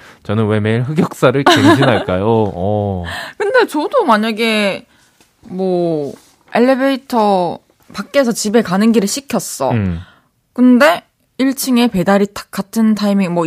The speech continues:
Speaker 2: 몇 분에 도착 이런 게 뜨잖아요.
Speaker 1: 음.
Speaker 2: 그걸 보고 있다가 밑에 계시면 "어, 혹시 이거 몇, 몇 호 거예요?" 이렇게
Speaker 1: 아,
Speaker 2: 물어보거든요.
Speaker 1: 그쵸. 근데 나는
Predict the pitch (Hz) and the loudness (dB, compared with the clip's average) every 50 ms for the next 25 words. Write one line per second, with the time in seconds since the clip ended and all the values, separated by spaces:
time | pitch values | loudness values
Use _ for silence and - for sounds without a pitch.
0 | 165 - - 170 - - - 254 240 226 - 165 - - 196 190 196 180 165 - | -4 -2 -2 -2 -2 0 0 0 2 2 2 0 -4 -4 -2 0 -2 -2 -2 -4
1 | 254 262 302 269 196 160 143 143 139 113 107 101 95 90 85 85 - _ - 220 | -4 -2 0 0 0 0 0 0 -2 -2 -2 -4 -6 -8 -10 -12 -14 _ -6 -4
2 | 190 196 214 208 240 220 220 - 208 185 185 165 175 - 233 202 180 180 170 190 | -2 -2 0 2 0 0 0 0 0 0 0 -2 -4 -4 -4 -4 -4 -4 -4 -4
3 | 196 196 185 - - 269 285 277 - - - 262 240 220 202 202 196 175 170 - | -4 -4 -2 -2 -4 -4 -4 -6 -8 -10 -8 -6 -6 -4 -2 -2 -2 -2 -2 -4
4 | - 175 175 - _ - - 202 - - 202 185 165 170 202 214 208 104 104 104 | -2 -4 -4 -4 _ -14 -14 -14 -10 -6 -4 -2 0 2 2 4 4 2 2 2
5 | 101 101 - 202 170 147 143 - 135 131 - 117 120 113 - 131 123 - - - | 2 4 4 2 2 0 -4 -10 -12 -12 -12 -10 -10 -10 -8 -8 -10 -10 -8 -8
6 | 98 85 78 - _ _ - - - - - - - 226 247 233 175 139 135 160 | -8 -8 -8 -10 _ _ -20 -20 -20 -20 -14 -6 -2 0 0 2 2 2 2 2
7 | 185 190 170 123 - | 2 0 -2 -2 -6